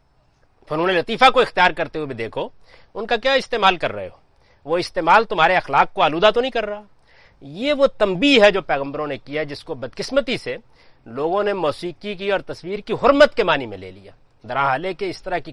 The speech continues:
کوئی چیز آپ کو دین کے ذخیرے میں نہیں ملے گی۔ ہماری ہندوستان میں مسلمانوں کی تاریخ میں سب سے پہلے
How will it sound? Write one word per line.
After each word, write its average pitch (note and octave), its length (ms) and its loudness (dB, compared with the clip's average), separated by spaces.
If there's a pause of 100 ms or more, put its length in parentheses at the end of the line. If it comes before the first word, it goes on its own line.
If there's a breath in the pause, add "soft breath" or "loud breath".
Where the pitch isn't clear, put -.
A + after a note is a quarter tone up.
کوئی B3+ 260 0
چیز D#3 340 -8 (220 soft breath)
آپ D3 220 -4
کو D#3+ 100 -6
دین E3 220 -2
کے D#3 120 -4
ذخیرے C#3+ 320 -8
میں B2+ 120 -6
نہیں F3+ 100 -6
ملے D3+ 200 0
گی۔ C#3+ 160 -6 (840)
ہماری E3+ 480 2 (220)
ہندوستان D#3 600 0
میں C3 120 0 (600 soft breath)
مسلمانوں D3 520 -2
کی E3+ 100 -8
تاریخ D3 340 -4
میں F#3 100 -6
سب - 240 -2
سے G3+ 100 -4
پہلے A2+ 320 -4